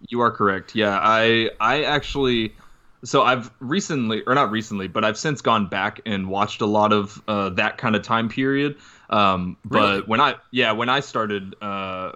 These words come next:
Speaker 1: watching wrestling was a little bit after that already. So.
Speaker 2: Mm, okay. So, uh, so you, like many other fans out there, this was actually your first time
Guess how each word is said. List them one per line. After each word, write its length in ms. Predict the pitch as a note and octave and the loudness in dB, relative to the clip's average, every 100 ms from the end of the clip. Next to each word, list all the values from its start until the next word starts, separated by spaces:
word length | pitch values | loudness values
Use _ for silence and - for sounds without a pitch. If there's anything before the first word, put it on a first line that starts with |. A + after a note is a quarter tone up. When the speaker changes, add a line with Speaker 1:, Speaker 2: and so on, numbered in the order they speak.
| - | -6
Speaker 1:
watching 340 | G#2+ G2+ G2+ G2+ | -2 0 0 -2
wrestling 340 | G2 - G2 | -2 -2 -2
was 180 | F#2+ F2+ | -2 0
a 60 | |
little 160 | G2+ G#2+ | 2 2
bit 120 | F#2 | 0
after 260 | G2 F#2+ - | -2 -2 -2
that 220 | F#2+ F2 | -4 -4
already. 400 | F2 F2+ E2+ D#2 | -4 -6 -6 -10
So. 340 | - - E2+ G#2+ - | -10 -6 -6 -8 -10
Speaker 2:
Mm, 720 | G2+ A2+ G3 G3 G#2 D2+ - - G#3+ | -6 -2 -2 -2 -4 -6 -10 -6 -6
okay. 380 | - D2+ - C#3 - | -4 -6 -6 -12 -10
So, 320 | - B2 G#2+ - - - - | 0 0 0 -6 -20 -18 -4
uh, 580 | G#2+ G2+ G2 F#2+ F#2+ - | 0 2 4 2 -2 -6
so 180 | - B2 | -4 -4
you, 360 | A2+ F#3 G#3 F3+ | 0 0 2 2
like 320 | B2+ B2 A2 | 2 2 0
many 480 | A2 A#2+ C#3+ F3+ E3 | -4 -2 0 0 -2
other 500 | - C3+ B2+ G#2+ G#2 | 0 2 4 4 2
fans 500 | G2 - C3+ C3 G#2+ | 0 -2 0 0 0
out 240 | F#2+ F2 - | -2 -4 -4
there, 260 | F2 F2 | -4 -4
this 220 | F#2+ D3 - | -2 0 2
was 220 | C#3+ E2 | 0 0
actually 380 | B2+ - A#2 G#2 | -4 -2 -4 -4
your 340 | G2+ B2 D#3+ | -2 0 0
first 340 | - C3+ B2+ | 2 0 0
time 460 | - D3 C#3 A#2+ A2 | 0 4 4 4 -2